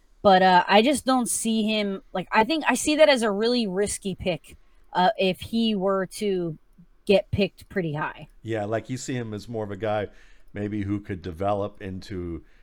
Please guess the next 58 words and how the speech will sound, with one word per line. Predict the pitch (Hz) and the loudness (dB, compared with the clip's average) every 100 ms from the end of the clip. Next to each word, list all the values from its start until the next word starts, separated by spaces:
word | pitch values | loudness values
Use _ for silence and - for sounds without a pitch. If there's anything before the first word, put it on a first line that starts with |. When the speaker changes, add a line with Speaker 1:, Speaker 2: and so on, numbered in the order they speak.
| - | -10
Speaker 2:
a | 92 | -10
contributor | 92 98 87 117 107 98 98 92 | -8 -10 -8 -6 -6 -6 -6 -6
or | 87 | -8
a | |
starter, | - - 107 101 98 | -10 -10 -6 -6 -8
but | 85 92 | -10 -10
not | 98 92 | -10 -10
your | 92 | -10
primary | - 107 95 90 87 82 | -10 -8 -8 -8 -10 -10
shutdown | - 85 - 82 78 | -10 -12 -10 -12 -12
corner. | - 82 73 67 - - - - - _ _ - | -16 -16 -16 -18 -20 -20 -20 -20 -20 _ _ 2
Speaker 1:
Yeah, | 214 185 | 4 4
no, | 190 196 180 | 4 4 4
and | 190 | 4
I | 202 | 2
see | 220 302 330 | 0 2 4
him | 339 247 | 4 2
pretty | - 247 | 0 -2
high | 165 214 269 | 4 6 6
on | 208 | 6
some | 180 196 175 | 0 0 0
boards, | 208 185 165 | 0 0 -2
and | 165 | -6
it | 156 | -6
just, | 175 - _ _ - | -8 -10 _ _ -20
it's | - _ _ - | -20 _ _ -14
really | 165 175 160 - _ _ - | -8 -6 -6 -10 _ _ -8
not | 202 196 | -6 -6
concerning, | 170 156 190 175 151 | -8 -2 -2 -2 -4
but | 151 | -6
it's | 147 151 | -8 -12
just | 151 | -12
like, | 147 135 | -10 -10
wow, | 156 147 131 | -8 -8 -8
I | - | -12
just | 165 | -14
don't | - - | -12 -12
see | - | -12
it. | - - - | -14 -16 -8
Speaker 2:
Well, | 113 107 - | -6 -6 -4
well, | 120 120 | -2 0
on | 123 | -2
the | 113 | -2
other | 127 170 | -2 -2
side | 165 139 139 | -4 -2 -2
of | 107 | -4
the | 95 | -4
ball, | 110 117 110 | 0 2 2
I | 113 | 2
have | 127 | 0
a | 110 | -4
player | - 107 95 90 | -6 -4 -2 -2
like | 92 90 - | -6 -8 -8
that | 90 87 80 - | -8 -8 -12 -14
where | 95 92 | -8 -6
I | 90 | -6
feel | 87 110 95 90 | -8 -6 -4 -2
like | 90 87 | -2 -4